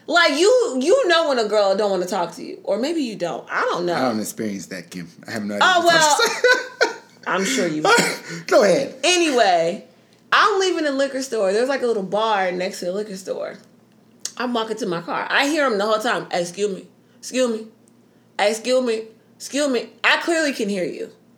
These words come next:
Speaker 1: I clearly can hear you. And I, it's pretty obvious by me not addressing you that I don't wanna talk to you.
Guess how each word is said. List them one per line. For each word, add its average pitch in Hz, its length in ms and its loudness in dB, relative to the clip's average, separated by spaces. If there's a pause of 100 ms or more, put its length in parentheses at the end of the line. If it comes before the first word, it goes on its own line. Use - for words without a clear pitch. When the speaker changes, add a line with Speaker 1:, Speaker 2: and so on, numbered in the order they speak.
(200)
Speaker 1:
I 254 300 4
clearly 349 840 -2
can 226 180 -4
hear 233 160 -2
you. 175 220 -4 (280)
And 254 140 0
I, 247 120 0
it's 240 220 0
pretty 254 560 -6
obvious 240 540 -4
by 190 160 -4
me 196 160 -4
not 180 440 -2
addressing 196 540 -2
you 339 120 -2
that - 100 -2
I 185 80 -2
don't 185 240 -4
wanna 185 160 -6
talk 196 280 -8
to - 80 -12
you. - 320 -10